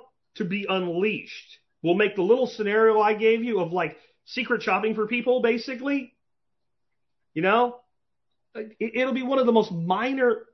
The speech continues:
pedantic things ever done to it, and people will become millionaires from it. Imagine if you never, if you were in the business of flipping and you,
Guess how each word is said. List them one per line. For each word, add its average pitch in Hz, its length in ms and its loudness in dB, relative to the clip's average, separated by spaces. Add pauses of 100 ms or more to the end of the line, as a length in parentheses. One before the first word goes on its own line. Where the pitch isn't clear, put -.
pedantic 220 760 -2
things 214 240 0
ever 190 140 4
done 233 160 0
to 262 80 2
it, 165 60 2
and 190 100 0
people 285 220 0
will 339 100 2
become 262 260 -2
millionaires 220 460 0
from 107 160 -8
it. - 120 -18 (920)
Imagine 311 460 6
if 294 140 -2
you 220 120 -2
never, 294 640 2
if 220 120 -2
you 247 120 0
were 240 140 2
in 240 180 6
the 320 80 2
business 277 400 -2
of 247 140 -4
flipping 139 540 -2 (1600)
and 202 220 0
you, 202 200 -2